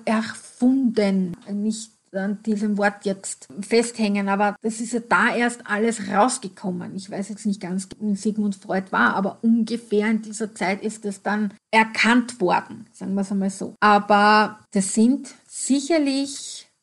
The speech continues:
also für mich ist das persönlich ein Beweis, dass hier der erste Schock ihres Lebens sicherlich mit ein Zeichen war, dass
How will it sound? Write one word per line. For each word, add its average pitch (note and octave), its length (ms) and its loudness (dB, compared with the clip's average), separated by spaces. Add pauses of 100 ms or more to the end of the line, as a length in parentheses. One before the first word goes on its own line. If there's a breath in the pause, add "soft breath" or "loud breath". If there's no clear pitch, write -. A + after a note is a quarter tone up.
(120)
also G3 240 -2
für G3 240 0
mich A3+ 640 6
ist D#4 220 -6
das A#3 200 -4
persönlich A#3 880 -4
ein G3+ 180 -4
Beweis, G#3 1000 -2 (260)
dass - 300 -6
hier D4 720 2 (160)
der - 220 -4
erste A#3+ 520 2
Schock - 960 2 (240)
ihres A3+ 420 2
Lebens A#3 840 -2
sicherlich A#3 1120 -2 (120)
mit A#3 720 6
ein A3 380 2
Zeichen G#3+ 580 0
war, G3 260 -2
dass - 280 -12